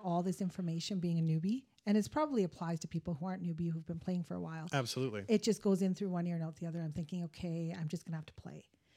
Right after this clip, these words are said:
Speaker 1: 'Cause
Speaker 2: Yeah.
Speaker 1: I, I heard some of it, but I didn't hear it all, and I couldn't register. And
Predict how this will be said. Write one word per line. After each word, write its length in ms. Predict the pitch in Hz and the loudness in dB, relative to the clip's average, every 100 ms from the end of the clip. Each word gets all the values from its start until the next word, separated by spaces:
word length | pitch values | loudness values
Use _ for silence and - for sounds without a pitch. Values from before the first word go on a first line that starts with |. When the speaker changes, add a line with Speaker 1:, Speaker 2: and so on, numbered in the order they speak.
| _ _ | _ _
Speaker 1:
'Cause 120 | 190 | 2
Speaker 2:
Yeah. 120 | 120 104 | 2 4
Speaker 1:
I, 160 | 185 - | 0 0
I 100 | 185 | 2
heard 320 | 143 226 247 | 6 6 6
some 240 | - 214 220 | 2 -2 0
of 140 | 220 | 0
it, 160 | 247 - | 0 0
but 80 | |
I 100 | 180 | -4
didn't 240 | 170 196 220 | 0 0 2
hear 240 | 226 233 | 2 2
it 80 | 214 | 2
all, 160 | 190 190 | 2 2
and 80 | |
I 60 | 180 | 0
couldn't 340 | 160 208 208 | -2 -4 -2
register. 500 | 196 180 180 - 185 | -2 0 -2 -4 -4
And 100 | 170 | -4